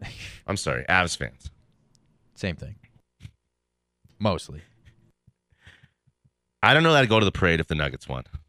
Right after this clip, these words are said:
Speaker 1: What?
Speaker 2: Might be a little hood. Might be a little
Speaker 1: Oh,
Speaker 2: too hood
Speaker 1: my
Speaker 2: for me.
Speaker 1: goodness.
Speaker 2: You know where the
Speaker 1: Thought
Speaker 2: Nuggets
Speaker 1: you were from
Speaker 2: parade
Speaker 1: the
Speaker 2: starts?
Speaker 1: projects.
Speaker 2: You know where the, um,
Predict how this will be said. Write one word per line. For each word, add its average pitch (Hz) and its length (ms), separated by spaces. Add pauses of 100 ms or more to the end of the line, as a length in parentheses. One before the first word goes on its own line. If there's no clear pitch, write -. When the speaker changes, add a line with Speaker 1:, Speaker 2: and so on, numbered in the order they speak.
(500)
Speaker 1:
What? 247 420 (280)
Speaker 2:
Might 76 160
be 98 80
a 95 40
little 95 160
hood. 87 200 (580)
Might 110 200
be 139 60
a 139 40
little 131 160
Speaker 1:
Oh, - 40
Speaker 2:
too 123 120
hood 92 180
Speaker 1:
my 76 60
Speaker 2:
for 80 100
me. 76 120
Speaker 1:
goodness. 82 720 (1800)
Speaker 2:
You 104 100
know 107 100
where 104 100
the 98 80
Speaker 1:
Thought 92 220
Speaker 2:
Nuggets 113 340
Speaker 1:
you 107 60
were 104 40
from 127 100
Speaker 2:
parade 127 180
Speaker 1:
the - 40
Speaker 2:
starts? 131 300
Speaker 1:
projects. 82 380 (460)
Speaker 2:
You 110 120
know 113 100
where 110 140
the, 104 180
um, 90 340